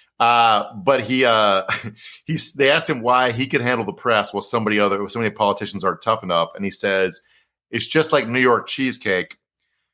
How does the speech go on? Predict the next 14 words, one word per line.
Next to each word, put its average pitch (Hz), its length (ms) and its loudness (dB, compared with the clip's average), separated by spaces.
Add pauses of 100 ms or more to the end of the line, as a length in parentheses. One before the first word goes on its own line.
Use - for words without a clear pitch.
(240)
My 143 360 2
metabolism 143 800 0
can 104 160 -10
handle 123 420 0
it 92 200 -2
while 113 220 4
it 107 60 -4
makes 123 260 -2
other 131 260 2
people 113 340 -4
fat." 90 380 -4
<laughs> - 120 -14 (1400)
So, 95 800 2 (520)
yeah. 110 220 0